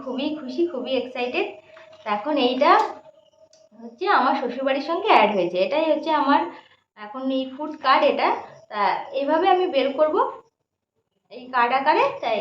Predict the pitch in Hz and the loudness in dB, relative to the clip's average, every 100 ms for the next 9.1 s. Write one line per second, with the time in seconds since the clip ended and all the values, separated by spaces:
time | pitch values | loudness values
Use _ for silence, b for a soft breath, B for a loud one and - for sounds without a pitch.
0 | 185 202 277 330 320 359 - - 226 269 | -2 -2 -2 -2 -2 -6 -8 -12 -12 -2
1 | 269 226 247 254 247 214 240 269 247 262 | -2 -2 -6 -4 0 0 0 -2 0 -2
2 | 262 539 - B B _ - 220 339 359 | 0 -2 -4 B B _ -16 -8 -4 -4
3 | 311 277 453 381 277 381 - - - - | -6 -4 0 0 2 0 0 -8 -20 -20
4 | _ _ - 285 370 359 220 233 285 311 | _ _ -10 -4 -2 0 0 0 -6 -6
5 | - 403 339 - 480 - - _ _ _ | -2 0 0 -2 -4 -6 -12 _ _ _
6 | 240 311 285 269 277 277 349 - - 160 | -10 -8 -8 -6 -2 0 0 -2 -6 -6
7 | 220 220 202 220 202 190 190 190 214 262 | -6 -2 -2 2 2 2 0 -2 -2 -2
8 | 277 B B B - 208 254 330 330 339 | -2 B B B -8 -4 -4 -4 -2 -2
9 | 370 | 0